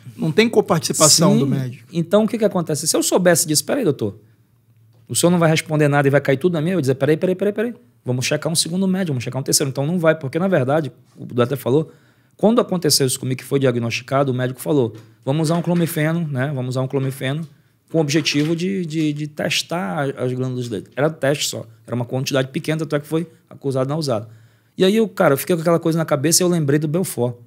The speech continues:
Speaker 2: Eu lembrei do Belfort, na hora, na hora eu lembrei, eu disse, eu disse assim: é, "Será que não seria legal a gente pedir pra fazer isso?"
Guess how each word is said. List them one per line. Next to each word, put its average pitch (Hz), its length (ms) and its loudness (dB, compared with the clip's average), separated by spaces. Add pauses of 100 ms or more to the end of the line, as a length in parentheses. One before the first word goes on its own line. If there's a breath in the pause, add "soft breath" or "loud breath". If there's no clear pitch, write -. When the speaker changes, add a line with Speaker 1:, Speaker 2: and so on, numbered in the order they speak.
(440)
Speaker 2:
Eu 170 100 8
lembrei 170 280 4
do 170 80 2
Belfort, 139 320 2
na 160 80 2
hora, 160 160 6
na 151 180 2
hora 160 140 6
eu - 20 4
lembrei, 139 240 2
eu 123 60 2
disse, 120 260 0 (600 loud breath)
eu 127 60 -8
disse 123 140 -6
assim: 120 340 -4
é, 110 340 -4 (120)
"Será 220 280 -6
que 240 120 -12
não 208 100 -2
seria 139 440 -4 (260)
legal 127 320 -2
a 120 40 -2
gente 120 240 -8
pedir 117 340 -6
pra - 100 -10
fazer 101 320 -8
isso?" - 380 -6